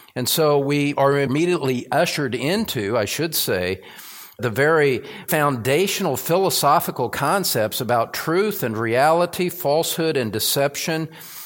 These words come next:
from these simple words found in a single verse of the Bible. And we will explore those not only in the remainder of our series on the Ten Commandments, but in a further series that I'm in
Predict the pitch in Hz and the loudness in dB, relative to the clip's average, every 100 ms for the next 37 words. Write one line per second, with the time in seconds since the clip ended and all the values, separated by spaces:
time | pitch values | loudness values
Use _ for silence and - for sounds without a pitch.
0 | - - 143 143 143 139 139 - - 156 | -18 -2 0 0 0 0 0 0 0 -2
1 | 156 143 123 131 160 147 - 127 120 127 | 0 -2 0 0 0 -2 -4 -2 -2 0
2 | 123 117 - 147 147 131 113 160 156 - | -2 -2 -2 -2 -2 -2 -2 -2 -2 -4
3 | 120 104 113 127 180 202 107 78 - - | -4 -4 0 2 2 0 -4 -8 -12 -8
4 | 117 120 139 139 123 - - 151 160 151 | -6 -4 -2 -2 -2 -4 -4 -2 -2 0
5 | 120 113 120 - - - - - - 147 | 0 0 -2 -6 -10 -18 -16 -14 -2 2
6 | 151 151 156 139 127 117 120 107 117 120 | 2 2 2 0 0 0 0 0 0 0
7 | 127 147 151 139 117 117 107 - 147 151 | 0 -2 0 0 0 0 0 0 -2 0
8 | 127 127 117 107 104 139 131 - 107 120 | 0 0 -2 -2 -4 -4 -4 -4 -4 -2
9 | 143 117 95 - - - - - - 127 | -2 -2 -4 -6 -10 -18 -20 -12 -4 -2
10 | 123 110 - 160 160 120 - - 151 131 | 0 -2 -2 0 0 -2 -2 0 0 0
11 | 107 101 107 113 120 120 | -2 -2 0 0 0 -4